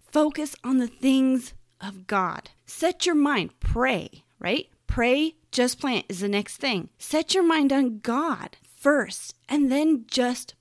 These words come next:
plant on your growing journey. Get started. Put in the seed. Do the first thing. Maybe it's writing a verse on your window. Do the very first thing that's going to change your mindset. The very first thing that's gonna get you started on the growing journey.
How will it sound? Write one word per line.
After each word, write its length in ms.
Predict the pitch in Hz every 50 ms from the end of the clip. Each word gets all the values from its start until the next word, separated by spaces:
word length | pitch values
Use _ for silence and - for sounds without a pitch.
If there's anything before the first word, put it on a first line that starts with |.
| _
plant 300 | - 262 254 233 196 - -
on 100 | - 196
your 100 | 190 185
growing 280 | 180 190 180 180 185 185
journey. 400 | - 180 165 156 165 - - - _ _ _ _ _
Get 280 | - 254 262 254 - -
started. 560 | - - - - 202 175 165 - - - - _ _
Put 220 | - - 311 262
in 140 | 285 262 262
the 80 | 254 247
seed. 400 | - - - 190 175 160 - - _ _ 170
Do 260 | 165 226 269 294 311
the 100 | 302 311
first 480 | 285 - - 294 320 339 - - - -
thing. 420 | - 392 403 320 226 220 233 233
Maybe 280 | 208 185 208 214 247 277
it's 160 | 277 - 240
writing 320 | 208 208 202 233 269 285
a 20 | 269
verse 300 | 247 285 285 277 - 262
on 100 | 269 269
your 140 | 277 294
window. 500 | 320 311 320 349 339 262 226 226 - 208
Do 220 | 214 - - 247 269
the 100 | - 339
very 300 | 311 - 330 339 349 349
first 400 | - - 330 311 285 - - -
thing 320 | 320 302 254 214 196 190 -
that's 200 | - 214 214 -
going 280 | - - 254 262 262 247
to 60 | 254
change 380 | 240 - - 240 226 220 208 208
your 80 | 214
mindset. 400 | 202 190 185 185 185 - - - - - _ _
The 80 | 220
very 220 | 202 254 269 294 285
first 280 | - 285 285 254 -
thing 220 | - 294 285 262 240
that's 140 | 214 190
gonna 240 | - - 247 247 254
get 160 | 220 240 214 220 202 -
you 60 | 233
started 400 | - - 226 202 196 190 190 185
on 140 | - 170 185
the 80 | 190 190
growing 340 | 185 190 175 175 175 175 170
journey. 380 | - 180 170 175 - - 190